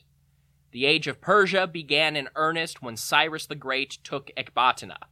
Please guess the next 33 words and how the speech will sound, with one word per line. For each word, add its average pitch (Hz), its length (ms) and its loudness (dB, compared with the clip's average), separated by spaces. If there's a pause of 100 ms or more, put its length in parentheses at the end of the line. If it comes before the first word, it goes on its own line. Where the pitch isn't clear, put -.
(840)
The 127 140 -2
age 156 180 0
of 156 140 -8
Parthia 160 640 0
will 123 140 -6
begin 127 520 -6
with 127 140 -12
the 131 80 -8
fall 139 380 0
of 135 100 -10
that 123 240 0
city 117 320 -10
as 117 140 -10
well. 123 500 0 (880)
Darius 156 480 2
the 175 80 -8
third 190 520 0
has 170 280 -2
now 151 360 6
abandoned 143 760 -2
all 175 420 2
his 175 200 -8
ancestral 165 640 -2
centers 151 480 -4
of 143 140 -12
power 139 400 2
to 135 240 -10
Alexander 127 880 -2 (420)
and 127 220 -6
is 131 160 -6
in 120 140 -6
full 170 440 -2
flight. - 680 -4